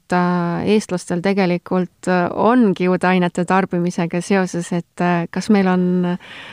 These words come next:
häs-, ka-, ma ei, tegelikult isegi ei küsi, kas meil on hästi, ma küsin, kas meil on halvasti või, või meil on nagu väga halvasti?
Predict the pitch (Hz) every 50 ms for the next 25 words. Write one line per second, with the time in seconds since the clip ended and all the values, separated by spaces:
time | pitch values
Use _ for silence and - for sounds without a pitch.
0 | - 208 196 190 - - - _ _ _ _ - - 208 240 269 - - - -
1 | 240 233 - - 202 214 226 240 226 - 233 208 214 202 185 - 196 - 202 202
2 | 214 190 175 185 170 202 214 214 208 - 190 - 190 185 190 190 190 196 208 -
3 | - 202 190 190 180 196 208 202 196 180 196 190 - 202 190 190 196 196 196 202
4 | 202 226 247 254 247 214 196 - - - 190 190 185 185 170 - 190 190 190 190
5 | 190 190 185 180 180 180 175 170 175 170 185 190 185 180 170 175 180 170 165 165
6 | 175 - - - - 175